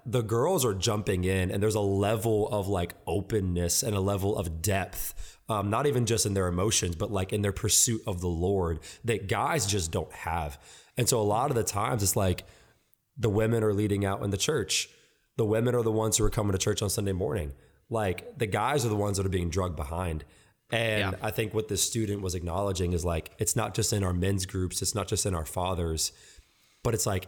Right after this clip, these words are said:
Speaker 1: in our students and their small groups, there's this, like, idea of just settling for surface.
Speaker 2: Yeah.
Speaker 1: Um, settling for surface relationship with God and surface relationship with one another. And so,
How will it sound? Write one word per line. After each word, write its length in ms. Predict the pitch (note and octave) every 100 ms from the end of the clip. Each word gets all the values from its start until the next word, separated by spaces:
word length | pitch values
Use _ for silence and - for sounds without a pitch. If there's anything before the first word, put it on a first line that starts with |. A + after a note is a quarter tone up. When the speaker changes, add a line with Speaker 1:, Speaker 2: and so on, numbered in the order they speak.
| - -
Speaker 1:
in 160 | A2+
our 220 | A2 F#2 F2
students 840 | - - A#2+ G#2 E2+ - - - - - _ -
and 180 | G#2+ G2+
their 120 | F2
small 340 | - G2+ G2
groups, 260 | F#2 E2+ -
there's 200 | G2+ F2
this, 220 | F#2+ -
like, 260 | F#2 E2 - -
idea 380 | F#2+ E2+ F#2+ F2
of 60 |
just 260 | E2+ F2 -
settling 480 | F2+ F2 F#2 E2+ E2
for 580 | - F#2 E2+ D#2+ D#2 - - _ _ _ _
surface. 640 | - - D2+ - - - - _ _ _ _ _ -
Speaker 2:
Yeah. 180 | G2+ F#2+
Speaker 1:
Um, 320 | E2+ E2 E2+ - _ _
settling 280 | - A2+ G#2
for 100 | -
surface 280 | - G#2 G2
relationship 280 | F#2 F2+ F2+
with 120 | F2
God 300 | F#2+ F#2 G2
and 100 | F#2
surface 260 | - F#2 F2
relationship 320 | E2+ E2+ -
with 120 | - F2+
one 100 | D#2
another. 380 | D#2 D2+ C#2+ - - - - -
And 140 | A2+
so, 380 | B2+ A2 G2